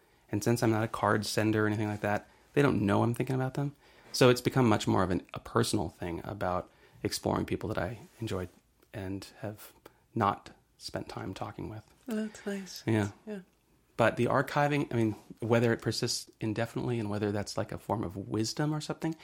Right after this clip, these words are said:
Speaker 1: there is something for me about, I have a pretty poor memory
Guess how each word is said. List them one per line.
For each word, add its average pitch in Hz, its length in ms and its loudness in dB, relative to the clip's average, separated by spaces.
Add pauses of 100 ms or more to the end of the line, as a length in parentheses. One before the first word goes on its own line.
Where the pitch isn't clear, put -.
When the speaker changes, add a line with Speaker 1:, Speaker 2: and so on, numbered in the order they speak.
(200)
Speaker 1:
there 143 140 8
is 190 100 4
something 170 260 2
for 127 140 0
me 113 180 4
about, 104 440 0 (1120)
I 123 120 4
have 151 140 6
a 131 80 2
pretty - 500 -4
poor 113 300 -2
memory 98 520 -2